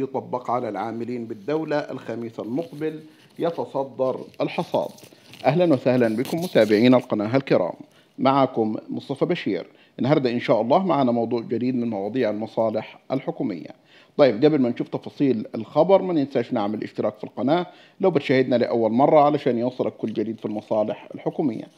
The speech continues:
ويا ريت تدعمنا بلايك وتعمل شير للفيديو علشان تعم الفائدة.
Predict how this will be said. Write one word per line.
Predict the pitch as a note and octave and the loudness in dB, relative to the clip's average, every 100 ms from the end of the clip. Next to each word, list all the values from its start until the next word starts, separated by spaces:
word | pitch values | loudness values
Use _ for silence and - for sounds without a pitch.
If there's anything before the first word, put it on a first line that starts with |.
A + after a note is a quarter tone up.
| _ _ _ | _ _ _
ويا | C3 | 2
ريت | C3 - | 4 2
تدعمنا | B2 B2+ A#2+ | 0 2 0
بلايك | G#2+ C#3 F3 F3 | 2 6 6 2
وتعمل | - D3 C#3 | 2 2 2
شير | - C3 | 2 0
للفيديو | A#2+ A2 A#2+ A2+ G#2+ | 0 -4 -4 -2 -2
علشان | G#2+ A2 A#2+ A2 | -2 -4 -6 -6
تعم | - F2+ G2+ G2+ - - | -6 -6 -6 -10 -14 -4
الفائدة. | D3+ - - - G1+ | -4 -2 -8 -8 -16